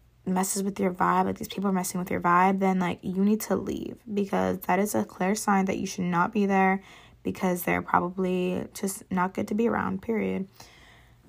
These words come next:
Someone said, "When I get into a group setting where I have to engage in small talk,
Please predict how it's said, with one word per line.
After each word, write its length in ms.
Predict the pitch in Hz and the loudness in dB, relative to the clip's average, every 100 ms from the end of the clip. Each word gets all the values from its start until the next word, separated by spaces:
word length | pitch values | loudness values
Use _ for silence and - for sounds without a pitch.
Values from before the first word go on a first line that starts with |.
| - - _ _ _ _ _ _ - _ _ | -20 -20 _ _ _ _ _ _ -20 _ _
Someone 400 | - - 220 240 | -4 2 4 4
said, 460 | 233 - 214 202 208 | 2 4 8 8 8
"When 160 | 208 | 4
I 80 | 202 | 4
get 140 | 202 226 | 4 2
into 180 | 269 | 4
a 60 | 311 | 4
group 260 | 269 247 - | 4 2 2
setting 380 | 208 196 202 | 2 4 4
where 140 | 202 196 | 4 4
I 40 | |
have 260 | 190 190 196 | 4 2 2
to 100 | 262 | 2
engage 280 | 247 208 190 | 4 4 2
in 80 | 190 | -2
small 260 | - 180 | 0 0
talk, 360 | 185 180 190 | 2 2 0